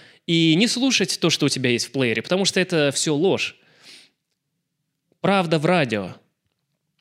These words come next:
Хочется пойти купить шаурмы, взять пиво и просто чуть-чуть послушать радио, чтобы эти свободные ассоциации привели тебя к Ваенге, и ты подумал: «Блин, я никогда не слушал её, но, кажется, сегодня тот самый вечер, когда надо вникнуть максимально».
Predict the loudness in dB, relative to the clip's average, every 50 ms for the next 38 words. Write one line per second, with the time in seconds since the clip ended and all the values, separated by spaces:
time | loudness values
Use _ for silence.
0 | _ _ _ _ _ -18 -6 -4 -2 -2 -2 -2 -2 -2 -2 -2 -2 -2 -4 -6
1 | -4 -6 -4 -4 -2 -2 -2 -2 -2 -2 -2 -2 -2 -2 -2 -2 -2 -2 -4 -6
2 | -6 -6 -4 -4 -2 -2 -4 -4 -4 -6 -4 -2 -2 -2 -2 -2 -2 -4 -4 -4
3 | -4 -6 -6 -4 -4 -4 -4 -2 -2 -2 -2 -2 -4 -4 -2 -2 -2 -2 -2 -6
4 | -8 -10 -14 _ -20 -20 -20 _ _ _ _ _ _ _ _ _ _ _ _ _
5 | -6 -2 0 0 0 0 0 0 -2 -4 -2 -2 0 0 0 0 0 0 -2 -2
6 | -2 -4 -4 -2 -2 -2 0 -2 -2 -2 -2 -2 0 0 0 0 0 0 -2 -2
7 | -4 -6 -6 -8 -4 -4 -2 -2 -2 -2 -4 -4 -4 -6 -6 -6 -6 -6 -6 -4
8 | -4 -4 -6 -6 -8 -6 -4 -4 -4 -4 -4 -8 -6 -4 -2 -2 -2 -2 0 0
9 | 0 0 -2 -2 -2 -2 -2 -2 -2 -2 -2 -2 -2 -2 -2 -2 -2 -2 -2 -2
10 | -2 -2 -4 -6 -4 -4 -4 -4 -2 -2 -2 -2 -2 -4 -4 -4 -4 -4 -4 -4
11 | -2 -2 -2 -2 -2 -4 -6 -6 -6 -4 -2 -2 0 0 -2 -2 -2 -2 -2 -2
12 | -2 -2 -2 -6 -4 -4 -4 -2 0 0 0 0 -2 -4 -6 -12 -16